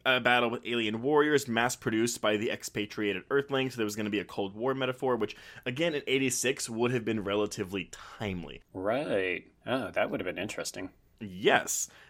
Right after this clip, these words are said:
Speaker 1: The reason that Weaver was okay with a cameo in Three is because she was pissed off at Fox for removing scenes from Aliens that involved her ba-, Ripley's backstory, which, as we, if you know that, like,
Speaker 2: Right.
Speaker 1: again, that, that director's cut's about twenty-five minutes longer,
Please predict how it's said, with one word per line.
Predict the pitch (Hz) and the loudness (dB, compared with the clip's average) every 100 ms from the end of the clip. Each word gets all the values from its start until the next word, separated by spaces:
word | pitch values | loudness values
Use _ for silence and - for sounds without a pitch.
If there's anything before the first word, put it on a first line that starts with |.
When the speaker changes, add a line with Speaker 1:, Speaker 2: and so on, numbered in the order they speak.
| _ | _
Speaker 1:
The | 139 151 | 0 4
reason | 185 214 202 | 6 4 4
that | 175 143 | 4 2
Weaver | 135 151 | 0 2
was | 147 131 - | 4 4 4
okay | 117 127 101 101 107 | 0 0 0 2 2
with | 139 135 | 2 0
a | 101 | 0
cameo | 95 101 98 117 117 | -2 -4 -2 2 2
in | 110 101 | 2 -2
Three | 95 101 123 | -4 0 0
is | 120 | 0
because | 117 101 | -2 -2
she | - | 0
was | 135 143 | 0 0
pissed | - 120 - | -2 -2 2
off | 110 | 2
at | 104 | 0
Fox | - 123 131 101 - - | -2 4 6 6 0 -8
for | 131 | 0
removing | 117 113 113 120 139 139 131 | 2 2 4 4 4 2 0
scenes | - 120 110 | 0 0 0
from | 110 92 | -6 -4
Aliens | 120 180 220 123 110 104 | 0 2 4 4 2 0
that | 110 | -2
involved | 110 104 107 110 | 0 2 2 0
her | - 101 | -2 -2
ba-, | 98 104 | 0 -2
Ripley's | 110 107 104 90 | -2 -4 -4 -2
backstory, | 98 - - 76 76 | -4 -4 -10 -10 -10
which, | 92 - | -10 -6
as | 101 92 | -6 -6
we, | 98 92 101 | -8 -8 -8
if | 101 | -8
you | 92 | -8
know | 98 104 101 | -2 0 2
that, | 90 85 | 0 -2
like, | 90 - | -2 -4
Speaker 2:
Right. | |
Speaker 1:
again, | 98 92 87 | -4 -4 0
that, | 101 107 - | 2 2 0
that | 104 113 | -2 -2
director's | 110 101 95 | 0 -4 -4
cut's | 95 90 | -6 -6
about | 98 | -8
twenty-five | - 101 92 92 90 90 90 | -8 -8 -8 -6 -2 -2 -2
minutes | 90 87 - | -6 -8 -8
longer, | 85 80 82 | -10 -8 -12